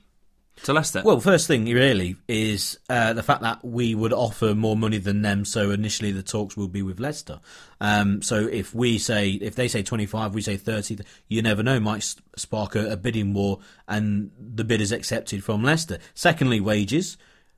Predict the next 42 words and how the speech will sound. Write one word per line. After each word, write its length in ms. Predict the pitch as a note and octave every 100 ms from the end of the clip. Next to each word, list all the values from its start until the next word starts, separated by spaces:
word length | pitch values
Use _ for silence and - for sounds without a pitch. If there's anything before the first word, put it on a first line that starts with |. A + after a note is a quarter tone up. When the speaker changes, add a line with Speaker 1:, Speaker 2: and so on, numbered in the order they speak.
| _ -
Speaker 2:
End 140 | G#2+
of 100 | G#2+
the 60 | A2
day, 80 |
money 280 | A2+ A#2 G#2+
talks. 460 | G2 A2+ D#3+ E3 -
If 160 | A2+
Everton 400 | G#2+ A#2 A#2 A2+
off, 300 | A2 G#2 - - - _ _
you 100 | G2+
know, 120 | G#2+
thir-, 380 | G#2+ - C#3 A2+
seventy 400 | - B2 A2+ A2+
thousand, 340 | A#2+ A#2+ B2
eighty 200 | B2 -
thousand 300 | A2+ A#2 G#2
a 60 | A2
week, 240 | A#2+ C3+
and 100 | A2
Leicester 220 | A2+ -
turn 240 | - A#2+ A2+
around 140 | G#2+
and 100 | G#2+
say, 240 | - G#2+ G#2 - _
"We'll 100 | A2
give 180 | G2+ G#2
you 160 | G2+
a 40 | F#2+
hundred 280 | A#2 A2+ A2
thousand 460 | A2+ A2+ A#2+ C3+
and 140 | G2 F#2+
an 120 | G2
extra 280 | - - G#2
year 320 | A2+ G#2+ G#2 - -
on 160 | - A2
your 280 | G#2 G2 F#2 -
contract," 540 | B2 A#2 C3 C#3 -
there 100 | G#2
you 100 | G2+
go. 160 | G2+ A#2
And 80 | C#3+
also, 460 | G3 F#3+ G2 A#2